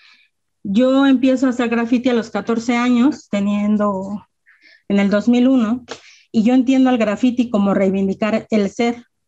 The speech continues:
el expresar y decir, "Aquí estoy, existo", siendo parte, ¿no? De, y soy consciente hoy de que soy una mujer que sí nací en la ciudad, pero como antes han mencionado,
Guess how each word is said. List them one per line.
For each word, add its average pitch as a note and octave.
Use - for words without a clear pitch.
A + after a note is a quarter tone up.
el G3+
expresar A3
y A#3
decir, G#3+
"Aquí G#3
estoy, B3+
existo", A#3+
siendo A#3
parte, B3+
¿no? A3
De, F#3
y C4+
soy A#3+
consciente B3
hoy C#4
de G#3
que F#3+
soy A#3
una A#3
mujer C4+
que A3+
sí A#3+
nací A#3
en A3+
la A3+
ciudad, A3+
pero A3+
como F#3
antes G#3
han G#3
mencionado, G#3